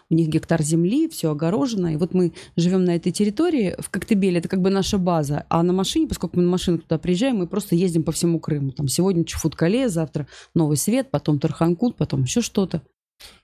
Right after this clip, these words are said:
И мы ищем просто какие-то новые прикольные места, там купаемся и возвращаемся к вечеру.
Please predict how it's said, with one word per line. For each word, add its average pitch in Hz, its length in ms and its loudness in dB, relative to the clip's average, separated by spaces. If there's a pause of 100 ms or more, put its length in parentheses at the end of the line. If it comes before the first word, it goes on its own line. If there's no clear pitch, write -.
(160)
И 180 80 2
мы 208 160 4
ищем 220 300 0
просто 214 240 -2
какие-то 196 340 0
новые 208 280 0
прикольные 202 420 0
места, 208 260 0
там 220 160 -2
купаемся 240 500 -2
и - 20 -2
возвращаемся 160 580 0
к - 100 -16
вечеру. 156 360 -2